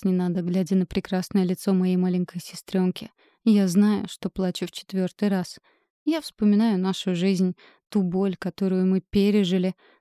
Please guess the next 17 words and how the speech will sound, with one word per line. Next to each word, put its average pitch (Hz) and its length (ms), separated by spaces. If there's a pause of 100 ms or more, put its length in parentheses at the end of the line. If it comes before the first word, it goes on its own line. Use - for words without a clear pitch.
(120)
ту 269 100
темноту, 214 540
в - 100
которую 190 460
были 190 300
погружены, 196 680
и 220 40
думаю 190 360
о 180 40
том, 233 320
что - 240
случившееся, 208 1040
пусть - 320
это 196 160
и 185 80
тяжело 185 400
признавать, 190 680